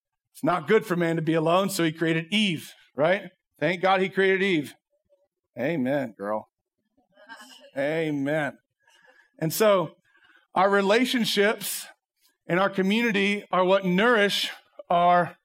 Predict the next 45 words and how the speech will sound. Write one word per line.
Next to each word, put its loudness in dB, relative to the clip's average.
spirit 0
and 0
our 0
soul. 2
And 0
here's 0
where 2
we 0
get 0
our 0
social -2
side. -2
Okay? 0
These -2
two -4
together. -2
Community, 0
this -12
relationship -2
with -6
God, 0
this -6
relationship -4
with -6
others. 0
I'm -4
gonna -2
talk 0
more 2
about 0
that 4
here -2
in -4
just -6
a -16
second. -2
By 2
the 0
way, 0
this -6
is -10
where 0
your 0
intellect -2
lives. -4